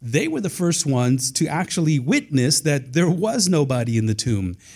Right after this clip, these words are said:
You know, the women had showed up. There was an earthquake. The door was open,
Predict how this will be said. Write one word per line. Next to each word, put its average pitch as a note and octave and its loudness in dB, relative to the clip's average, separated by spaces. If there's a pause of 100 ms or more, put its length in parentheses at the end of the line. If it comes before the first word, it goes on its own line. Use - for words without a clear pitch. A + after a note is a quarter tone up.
(220)
You C#3+ 2
know, A#2+ 2
the A#2+ 4
women G3 4
had F#3+ 2
showed F#3 0
up. E3+ 0
There D#3 0
was B2+ 2
an B2+ 2
earthquake. A3 0 (180)
The B2 -2
door D3 2
was G3+ 2
open, F#3+ 2